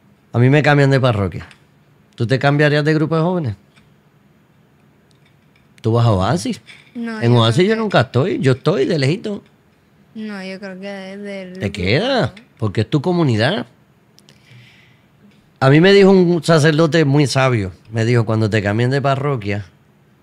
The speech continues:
Speaker 1: pide que sea una parroquia que te quede bien lejos de esta, para que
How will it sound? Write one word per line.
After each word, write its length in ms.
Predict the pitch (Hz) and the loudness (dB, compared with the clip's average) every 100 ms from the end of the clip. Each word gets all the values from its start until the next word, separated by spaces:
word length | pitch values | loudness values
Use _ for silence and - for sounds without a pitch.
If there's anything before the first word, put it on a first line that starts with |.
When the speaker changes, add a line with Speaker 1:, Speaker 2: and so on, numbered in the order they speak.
| _ | _
Speaker 1:
pide 280 | - 113 113 | -4 0 0
que 120 | 110 110 | 0 -2
sea 120 | 120 | -2
una 140 | 123 | -2
parroquia 480 | 120 120 131 120 110 | -2 -2 -4 -4 -4
que 120 | 107 | -4
te 160 | 90 92 | -6 -6
quede 260 | 101 107 | -2 -2
bien 340 | 98 98 95 92 | -2 -2 -2 -4
lejos 560 | 90 85 90 - - _ _ _ _ _ - | -6 -10 -18 -20 -20 _ _ _ _ _ -10
de 220 | 101 92 | -6 -6
esta, 320 | 82 - - _ _ _ _ _ _ _ _ _ _ _ _ _ _ _ _ - | -6 -14 -20 _ _ _ _ _ _ _ _ _ _ _ _ _ _ _ _ -4
para 320 | 104 101 95 | -2 -2 -4
que 340 | - 98 92 | -4 -6 -6